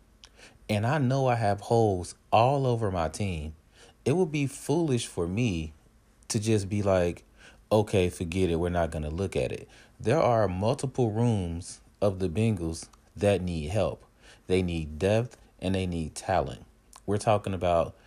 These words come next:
the linebacking core. We're talking about the offensive line. We may be talking about the wide receiver core. I really like their wide receivers. But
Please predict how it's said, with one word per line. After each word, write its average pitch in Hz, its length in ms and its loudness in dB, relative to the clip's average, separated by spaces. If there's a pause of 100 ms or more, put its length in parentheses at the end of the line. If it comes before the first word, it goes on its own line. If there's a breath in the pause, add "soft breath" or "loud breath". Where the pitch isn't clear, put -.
(180 soft breath)
the 80 120 -2
linebacking 101 640 0
core. 107 480 0 (200)
We're 92 100 -6
talking 92 320 0
about 82 300 0
the 76 140 -10
offensive 101 800 -4
line. 104 440 0 (440 loud breath)
We 98 160 0
may 107 260 2
be 135 160 -2
talking 113 360 0
about 101 280 0
the 92 100 -4
wide 98 180 0
receiver 113 500 -2
core. 73 340 -4 (260 loud breath)
I 101 80 6
really 110 360 0
like 104 320 -2
their 90 140 -2
wide 92 260 0
receivers. 117 600 -6 (400 loud breath)
But 92 420 2